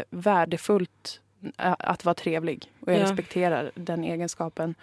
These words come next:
Speaker 1: Och jag önskar själv att jag var mer trevlig. Men jag är ganska trevlig, men jag, jag drar ändå en gräns.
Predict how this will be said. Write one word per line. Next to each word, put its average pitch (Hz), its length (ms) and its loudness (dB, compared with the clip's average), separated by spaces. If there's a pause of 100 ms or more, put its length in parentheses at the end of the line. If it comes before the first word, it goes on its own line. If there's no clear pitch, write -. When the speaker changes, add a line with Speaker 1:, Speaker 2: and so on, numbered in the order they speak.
(100)
Speaker 1:
Och - 300 -4
jag 185 140 6
önskar 175 280 2
själv 190 280 2
att 165 120 -6
jag 165 260 2
var 175 180 0
mer 202 200 2
trevlig. 147 300 -4
Men 196 80 4
jag 208 60 8
är 214 40 4
ganska 208 320 4
trevlig, 180 300 4
men 180 140 4
jag, 180 180 4
jag 185 180 4
drar 180 180 4
ändå 180 180 4
en 175 100 2
gräns. - 420 -4